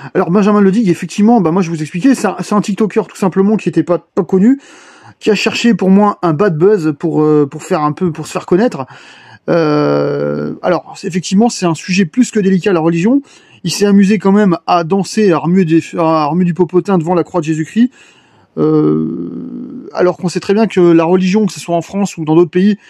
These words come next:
c'est un sujet très, très tendu. Et voilà, il a, bon, on aurait pu se dire, il a fait une connerie, mais le problème aujourd'hui, c'est qu'il a recommencé, il a récidivé.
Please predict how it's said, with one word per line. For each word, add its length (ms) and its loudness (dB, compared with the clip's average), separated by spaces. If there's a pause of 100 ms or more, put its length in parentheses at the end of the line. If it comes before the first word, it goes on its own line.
(200)
c'est 280 -4 (100)
un 100 -2
sujet 300 -2
très, 240 -4
très 320 -4 (140)
tendu. 460 2 (540)
Et 160 4
voilà, 320 2
il 100 0
a, 480 -2
bon, 160 -4 (300)
on 80 2
aurait 100 2
pu 120 0
se 40 0
dire, 140 2
il 80 2
a 40 0
fait 120 -2
une 80 2
connerie, 420 4 (500)
mais 100 2
le 60 0
problème 320 2
aujourd'hui, 320 2
c'est 200 -4
qu'il 160 -4
a 40 -2
recommencé, 600 -2
il 100 -2
a 60 -2
récidivé. 480 0